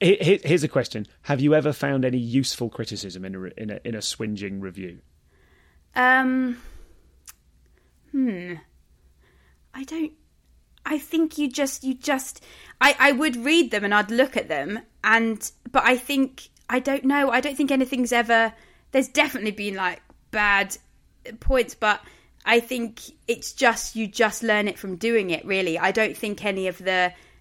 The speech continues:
Speaker 2: the negative things have propelled me to do anything, um, differently, or if they have, it's been, it's been wrong. Like, you have to work it out for yourself, I think. Uh, yeah.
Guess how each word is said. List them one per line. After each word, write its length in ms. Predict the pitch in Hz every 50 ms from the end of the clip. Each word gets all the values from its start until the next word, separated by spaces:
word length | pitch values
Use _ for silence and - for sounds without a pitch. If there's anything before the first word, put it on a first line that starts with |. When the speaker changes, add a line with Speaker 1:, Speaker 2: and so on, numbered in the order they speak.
| _ _ -
Speaker 2:
the 100 | 214 208
negative 460 | 214 208 202 202 202 202 - 208 -
things 320 | - 208 196 196 185 -
have 140 | 202 185 -
propelled 460 | - 180 - - 202 190 196 190 190
me 160 | 185 190 185 185
to 100 | - 180
do 220 | 170 185 185 185
anything, 520 | 185 185 190 175 - - 185 185 185 180 175
um, 380 | 165 165 165 165 165 160 160 - _ - _ _ _ _ _ _ _ _ _ _ _ _ - - _ _ _ _ _ _ _
differently, 420 | - 220 220 - 202 135 165 175 180
or 100 | 202 226
if 100 | 262 -
they 100 | - 233
have, 300 | - - - - 226 101
it's 180 | 98 - - -
been, 320 | - 214 202 202 196 185
it's 220 | - 165 196 - -
been 260 | - 202 190 190 185
wrong. 280 | 208 220 214 190 175 175
Like, 160 | 170 165 175
you 80 | 202
have 180 | 196 220 214 -
to 80 | - 190
work 220 | 196 185 190 -
it 60 | 208 190
out 200 | 185 180 - -
for 60 | 214
yourself, 500 | 196 180 - - 190 190 208 220 - -
I 80 | 226 220
think. 460 | - - 277 202 190 - - - - _ _ _ _ _ _ _ _ _ _ _ -
Uh, 360 | - 196 196 196 190 185 185 -
yeah. 320 | - 208 202 190 160 160